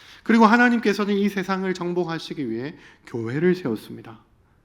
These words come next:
교회의 전망이 아무리 어두워도 하나님은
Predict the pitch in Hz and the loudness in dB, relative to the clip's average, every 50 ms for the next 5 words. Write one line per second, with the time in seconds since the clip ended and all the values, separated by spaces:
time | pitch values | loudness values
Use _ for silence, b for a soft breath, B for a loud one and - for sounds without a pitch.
0 | _ _ _ _ _ _ _ _ - 151 143 160 185 196 202 196 185 170 165 175 | _ _ _ _ _ _ _ _ 2 4 6 6 8 6 6 6 4 2 4 4
1 | 180 180 190 180 135 120 127 151 180 214 214 208 180 156 147 156 165 160 151 - | 2 2 2 0 2 2 0 2 2 2 2 2 0 0 0 0 0 -2 -2 -2
2 | 165 180 175 B B B B - - 240 240 240 233 214 202 185 180 190 220 254 | -6 -6 -6 B B B B -6 -4 -2 0 0 0 0 0 2 2 0 0 -2
3 | 262 - - - | -4 -8 -16 -20